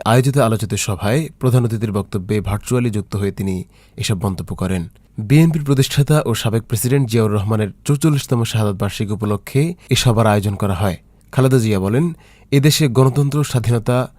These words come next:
সংবাদপত্র ও বিচার বিভাগের স্বাধীনতা, স্বনির্ভরতা, উন্নয়ন ও নিজস্ব জাতীয়তাবাদ সৃষ্টির অনন্য রূপকার শহীদ জিয়া। যে গণতন্ত্র প্রতিষ্ঠার লড়াইয়ে আর সার্বভৌমত্ব রক্ষার লড়াইয়ে তিনি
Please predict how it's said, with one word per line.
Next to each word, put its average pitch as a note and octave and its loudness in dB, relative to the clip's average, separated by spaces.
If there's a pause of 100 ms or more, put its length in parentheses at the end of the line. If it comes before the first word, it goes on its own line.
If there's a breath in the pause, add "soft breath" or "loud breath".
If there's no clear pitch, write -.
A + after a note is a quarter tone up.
(100)
সংবাদপত্র C3 0
ও A2 -4
বিচার A#2 -2
বিভাগের A#2 0
স্বাধীনতা, A2+ -2 (300 soft breath)
স্বনির্ভরতা, B2 0 (340 soft breath)
উন্নয়ন D3 4
ও A#2 -2 (340 soft breath)
নিজস্ব C3+ 2
জাতীয়তাবাদ A#2 -2
সৃষ্টির - -6 (160)
অনন্য B2+ 0
রূপকার B2 -2 (320 soft breath)
শহীদ A#2 -2
জিয়া। G#2 -2 (640 soft breath)
যে B2 0
গণতন্ত্র D3+ 2
প্রতিষ্ঠার C#3 -4
লড়াইয়ে A#2 0 (100)
আর A2 -2 (260 soft breath)
সার্বভৌমত্ব B2+ -2
রক্ষার A#2 -4
লড়াইয়ে A2 -2
তিনি G#2+ -6